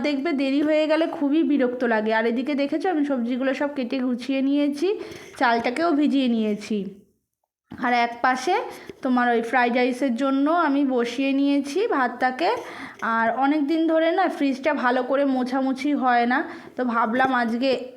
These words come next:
এই ফাঁকেই আমি ফ্রিজটা মুছে নিই। আসলে একটার পর একটা শরীর খারাপ হতেই রয়েছে, যে কারণে কিছুই করা হচ্ছে না। ঘরটাতেও প্রচণ্ড পরিমাণে ঝুল পড়েছে, কিন্তু আমি ঘরটা ঝাড়তেই পাচ্ছি না।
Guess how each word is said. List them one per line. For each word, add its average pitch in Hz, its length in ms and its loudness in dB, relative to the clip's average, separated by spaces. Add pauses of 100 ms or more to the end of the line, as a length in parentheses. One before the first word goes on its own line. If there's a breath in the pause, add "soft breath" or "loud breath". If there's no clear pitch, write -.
এই 262 180 0
ফাঁকেই 277 460 0
আমি 262 180 2
ফ্রিজটা 262 480 -2
মুছে 254 440 0
নিই। 294 260 0 (340 loud breath)
আসলে 285 280 0
একটার 285 360 2
পর 302 180 4
একটা 294 360 2
শরীর 285 340 0
খারাপ 285 260 2
হতেই 285 400 0
রয়েছে, 269 680 2 (400 loud breath)
যে 262 180 0
কারণে 262 440 2
কিছুই 294 400 -2
করা 262 280 4
হচ্ছে 254 460 -2
না। 262 320 0 (380 loud breath)
ঘরটাতেও 254 720 0
প্রচণ্ড 302 540 2
পরিমাণে 311 440 2
ঝুল 285 420 0
পড়েছে, 262 460 0
কিন্তু 254 360 0
আমি 277 200 2
ঘরটা 240 420 0
ঝাড়তেই 226 540 0
পাচ্ছি 233 460 -2
না। 208 180 0